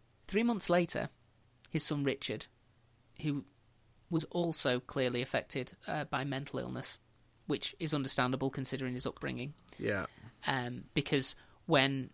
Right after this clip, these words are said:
Speaker 1: Jonathan went into the asylums, he was sort of shuttled between family members. Um, he took his dad's death really badly, uh, and he committed suicide three months later. Which is why that,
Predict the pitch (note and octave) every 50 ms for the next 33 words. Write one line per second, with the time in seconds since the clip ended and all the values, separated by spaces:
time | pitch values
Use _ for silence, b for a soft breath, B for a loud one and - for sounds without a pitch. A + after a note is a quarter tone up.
0 | - - - C#3 C3+ C3+ - C#3 C3 B2+ B2 B2+ B2+ C3 B2+ - C#3 B2 B2+ B2+
1 | - C3+ B2+ B2 B2 C3 C3 - - - C3+ C3 - B2 B2 - - B2+ A#2 -
2 | - - - - - C#3+ - - D3+ C3+ B2+ C#3+ C3+ - - - B2 B2 B2+ -
3 | - B2 B2 B2 B2 B2+ B2+ A#2+ A#2+ B2 B2 B2+ - - - _ _ _ _ _
4 | _ _ _ _ _ - - - - - - - - C#3 A#2+ A#2 A#2+ A#2+ - -
5 | - - D#3 D3 - - C#3+ - - C3 - - A#2+ A#2 - - - - - -
6 | - - A2+ - - - - C3 A#2 A#2 A#2+ - - A2+ A#2 - - G#2+ A#2+ -
7 | b b b b b b b b - C3+ B2 G#2 - E3+ D#3 - - - D3 C#3
8 | C3+ C3 - - _ - - C#3+ C3+ B2+ - - - - - - B2 A#2 A2+ -
9 | C3 A#2+ A2+ - - - A#2+ B2 A#2+ A#2 A#2+ - - - - - - - - -
10 | - _ _ _ _ _ _ _ _ _ _ _ _ _ _ _ _ _ - -
11 | b b b b b b b b b b - _ _ - - D3+ C3+ - D#3 C#3+
12 | - D3+ C#3 C#3 C#3 C#3 C#3 C3+ - - F3 - - _ _ _ - - - F3
13 | C#3+ C#3+ - - - - -